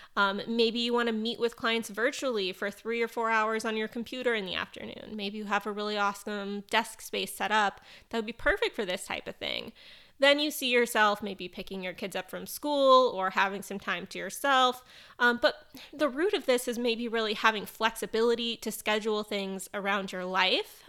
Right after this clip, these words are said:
um, rather than scheduling your life around your work. Um, maybe you enjoy some interpersonal interaction, but you don't wanna do it all day.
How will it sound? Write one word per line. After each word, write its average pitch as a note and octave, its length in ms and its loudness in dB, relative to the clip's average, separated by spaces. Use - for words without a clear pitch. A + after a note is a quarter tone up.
um, G3+ 280 0
rather F#3+ 380 2
than F#3 200 -6
scheduling F#3+ 580 -6
your G3 120 -8
life G3 460 -4
around F#3+ 320 -2
your F#3+ 100 -6
work. - 380 -6
Um, A#3+ 220 2
maybe A#3+ 220 4
you C#4+ 140 0
enjoy A#3 600 2
some D#4 400 2
interpersonal G3 600 -4
interaction, G3 600 -4
but A3+ 160 4
you B3 80 -2
don't B3+ 200 2
wanna A3+ 200 0
do G3+ 160 -4
it - 200 -2
all A#3 360 6
day. - 420 -6